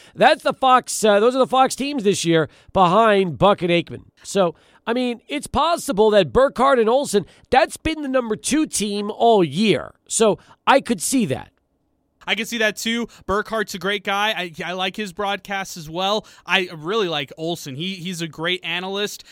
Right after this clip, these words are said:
Speaker 2: Um, one of the sneaky guys that you mentioned right there, Steve, I like, uh, Eamon.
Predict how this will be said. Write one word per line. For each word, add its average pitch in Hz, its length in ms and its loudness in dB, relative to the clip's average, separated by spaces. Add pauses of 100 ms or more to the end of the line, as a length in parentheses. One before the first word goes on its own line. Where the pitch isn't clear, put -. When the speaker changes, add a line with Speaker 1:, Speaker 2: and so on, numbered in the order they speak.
(120)
Speaker 2:
Um, 170 320 -4
one 185 180 -4
of 247 80 -6
the 226 60 -6
sneaky 233 400 -8
guys 190 260 0
that 170 180 -10
you 196 60 -6
mentioned 175 380 -6
right 160 180 -8
there, 170 160 -6
Steve, 180 340 -10
I 165 120 -2
like, 202 280 -4
uh, 165 300 -4
Eamon. 214 380 -2